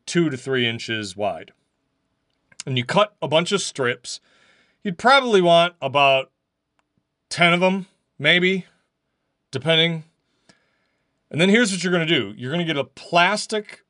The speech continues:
or metal little tray, like one of those little baking tins that you would, like,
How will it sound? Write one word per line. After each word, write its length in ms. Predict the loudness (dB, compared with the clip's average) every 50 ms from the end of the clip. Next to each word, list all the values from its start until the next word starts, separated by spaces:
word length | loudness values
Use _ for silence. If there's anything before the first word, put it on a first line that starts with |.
| _
or 300 | -8 -6 -4 -4 -4 -4
metal 400 | -6 -2 2 2 2 2 2 0
little 220 | -2 -2 -4 -4 -6
tray, 520 | -8 -10 -6 -2 0 2 2 0 0 -4
like 220 | -10 -16 -16 -10
one 100 | -8 -8
of 80 | -6 -6
those 160 | -8 -8 -6
little 360 | -6 -4 -4 -4 -4 -6 -8 _ _ _ _ _ _ _ _ _ _ _ _ _ _ _ _ -20 -4 0
baking 480 | 0 0 0 0 -2 -4 -6 -6 -8
tins 640 | -8 -6 -4 -4 -4 -4 -6 -8 -10 -10 -12 -12 -14 -16 _ _
that 140 | _ -14 -10
you 140 | -8 -6 -6
would, 100 | -6 -4
like, 180 | -4 -6 -6